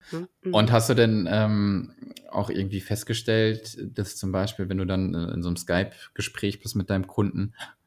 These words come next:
Speaker 2: dass die, äh, Kommunikation vielleicht irgendwie anders ist, als die man vielleicht so denkt, wenn man bei einem Vorstellungsgespräch sitzt?
Speaker 1: Ähm,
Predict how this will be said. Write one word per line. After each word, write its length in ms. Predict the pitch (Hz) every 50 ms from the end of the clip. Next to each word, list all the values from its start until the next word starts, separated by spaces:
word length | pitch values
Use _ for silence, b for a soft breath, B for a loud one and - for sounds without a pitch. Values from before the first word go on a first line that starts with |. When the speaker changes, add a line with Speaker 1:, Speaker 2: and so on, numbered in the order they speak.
| _ _
Speaker 2:
dass 280 | - 110 104 - -
die, 320 | - 104 98 101 101 98 -
äh, 140 | - 95 85
Kommunikation 600 | - - 101 98 92 - 95 - - 98 104 101
vielleicht 280 | - 101 98 95 95 -
irgendwie 540 | - 95 92 92 98 95 95 92 92 92 - - _ _
anders 340 | - 90 107 127 135 123 -
ist, 200 | - 135 131 -
als 400 | - - 92 92 - - - - _
die 120 | 113 101
man 180 | 104 98 98 98
vielleicht 440 | - - - 95 95 95 92 -
so 120 | - 107 98
denkt, 360 | 90 - 90 117 139 135 -
wenn 80 | 104 98
man 140 | 101 98 90
bei 80 | 95
einem 140 | 90 90 90
Vorstellungsgespräch 960 | - - 92 95 110 - - 139 139 135 139 - 127 - - - 113 117 113 -
sitzt? 360 | 147 151 151 - - - _ _ _ _ _ _ _ _ _ _ _ _ _ b b b b b b b b b b b b b _ _ _ _ -
Speaker 1:
Ähm, 760 | 196 190 185 185 190 190 190 196 196 202 202 202 202 214